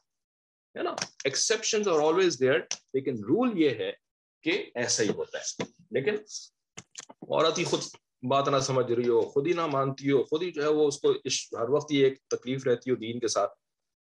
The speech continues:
تو اوپر سے وہ عالمہ بھی بن جائیں گے نا، اس کے بچے دین پر نہیں آنے والے، ٹھیک ہے نا۔ تو عورت کا اتنا زیادہ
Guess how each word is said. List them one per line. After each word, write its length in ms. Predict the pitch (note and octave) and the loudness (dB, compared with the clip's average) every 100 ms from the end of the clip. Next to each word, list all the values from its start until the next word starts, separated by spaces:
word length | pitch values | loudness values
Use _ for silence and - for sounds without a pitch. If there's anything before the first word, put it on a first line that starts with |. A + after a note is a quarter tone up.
| _ | _
تو 420 | A2 A2 G2+ E2 - | -2 2 2 0 -6
اوپر 480 | - - C3 B2+ C3 | -10 -6 -4 0 0
سے 140 | C3 | 2
وہ 160 | A#2+ A2+ | 4 4
عالمہ 300 | G#2 A#2+ C#3 | 4 2 0
بھی 140 | C#3 | 0
بن 160 | A#2 A2 | 0 0
جائیں 240 | G#2+ A2 | -2 -4
گے 60 | D3 | -4
نا، 80 | C#3 | -6
اس 140 | A#2 | -6
کے 80 | G2+ | -4
بچے 240 | F#2 - | -4 -2
دین 200 | E2 F2+ | -4 -6
پر 120 | E2+ D#2 | -10 -10
نہیں 120 | C#2+ | -10
آنے 240 | - - | -12 -18
والے، 180 | - - _ _ _ _ - - - _ | -20 -20 _ _ _ _ -20 -20 -20 _
ٹھیک 100 | - | -8
ہے 60 | C#4+ | -8
نا۔ 80 | |
تو 100 | C#4 | -8
عورت 400 | - G#2+ A#2 - | -2 0 2 0
کا 80 | F#3 | -2
اتنا 440 | - C#3+ C#3 D#3 C#3 | -2 -4 -2 0 2
زیادہ 340 | A#2 F2+ | 0 0